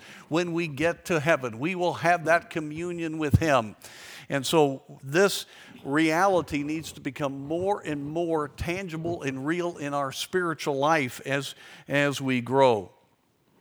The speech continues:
And it comes out in gratitude. I've mentioned before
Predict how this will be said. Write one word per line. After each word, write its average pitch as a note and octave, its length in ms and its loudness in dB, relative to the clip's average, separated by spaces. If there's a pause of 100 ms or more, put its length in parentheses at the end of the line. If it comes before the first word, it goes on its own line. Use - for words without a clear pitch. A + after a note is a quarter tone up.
(200)
And C#3 160 -6
it C3+ 120 -12
comes F#3+ 320 -2
out F#3 240 2
in D#3+ 100 -4
gratitude. C3+ 760 2 (600)
I've A2 280 -12
mentioned C3+ 360 -6
before C#3 560 2